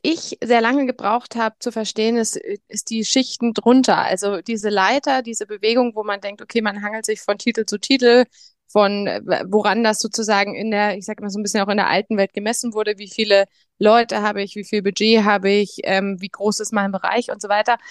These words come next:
Das war so diese Karriereleiter, wie man sie definiert hat. Also du machst, du hast immer mehr Verantwortung, du verdienst mehr Geld, du hast irgendwie einen schöneren Titel,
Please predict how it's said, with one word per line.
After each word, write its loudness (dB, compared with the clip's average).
Das 0
war 2
so -12
diese -4
Karriereleiter, 2
wie -4
man -4
sie -8
definiert 0
hat. -4
Also -2
du -6
machst, -2
du -2
hast -2
immer 0
mehr 0
Verantwortung, 2
du -6
verdienst -8
mehr 2
Geld, 2
du -2
hast -4
irgendwie -8
einen -10
schöneren 0
Titel, 2